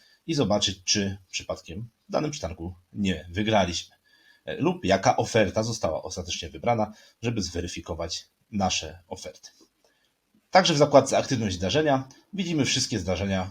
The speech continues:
które są powiązane z danymi ogłoszeniami oraz, y, będzie,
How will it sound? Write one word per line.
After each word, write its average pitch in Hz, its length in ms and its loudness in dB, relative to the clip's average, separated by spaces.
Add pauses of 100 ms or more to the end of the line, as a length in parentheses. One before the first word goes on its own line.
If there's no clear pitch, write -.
które 95 340 -2
są - 320 -6
powiązane 87 400 -4
z 87 40 -10
danymi 120 220 -4
ogłoszeniami 147 680 0 (600)
oraz, - 460 6 (120)
y, 107 340 0 (180)
będzie, 104 500 0